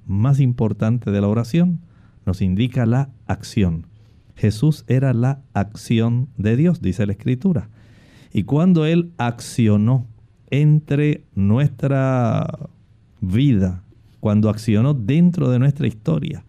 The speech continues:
cuando él se manifestó directamente, porque se hizo humano, igual que usted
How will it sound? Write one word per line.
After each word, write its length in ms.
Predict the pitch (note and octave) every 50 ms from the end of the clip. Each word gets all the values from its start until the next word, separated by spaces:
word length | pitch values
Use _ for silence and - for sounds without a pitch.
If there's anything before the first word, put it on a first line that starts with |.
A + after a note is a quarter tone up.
| _ _ _ - - - - - _ _ _
cuando 340 | - A#2+ B2 C3 A#2+ A#2+ C3+
él 120 | E3+ F3
se 220 | E3+ - F3 E3 C#3+
manifestó 1300 | C3+ C3+ C#3 C#3+ C#3+ C#3+ C#3+ C3+ C3+ B2 G#2+ - - G#2+ F#2+ G2+ - - - - C3+ A#2+ A#2+ A#2 - - - - - _ _ - -
directamente, 960 | A#2 G#2+ A2 A#2+ B2 C#3+ C#3 - - D3+ C3+ C#3 D#3+ F#3 G3 F#3 F#3 D#3 A#2+
porque 280 | B2 B2+ B2 - D3
se 140 | B2 C#3+ D3+
hizo 320 | E3+ F3 E3+ - F#3 - - -
humano, 520 | A#2+ A#2 A#2 C#3 D#3+ D#3+ C#3 A2 - G#2+ G#2+
igual 340 | G2+ G2 F#2 G2 A2 A#2+ A#2+
que 120 | - -
usted 400 | A2 - - - - C3+ E3 E3